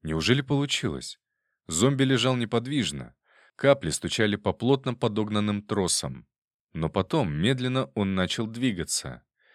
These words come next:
Какое-то время он копошился в веревках, видимо, силясь их порвать, но сдался и пополз на свое место.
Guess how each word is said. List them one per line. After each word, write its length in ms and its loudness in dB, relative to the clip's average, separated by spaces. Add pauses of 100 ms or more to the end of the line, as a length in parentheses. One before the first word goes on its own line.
(160)
Какое-то 380 2
время 300 4
он 120 0
копошился 640 0
в 40 -4
веревках, 520 0
видимо, 440 2 (220)
силясь 460 0
их 160 -6
порвать, 540 2 (240)
но 160 0
сдался 600 2 (300)
и 120 0
пополз 500 0
на 80 -4
свое 340 0
место. 640 -4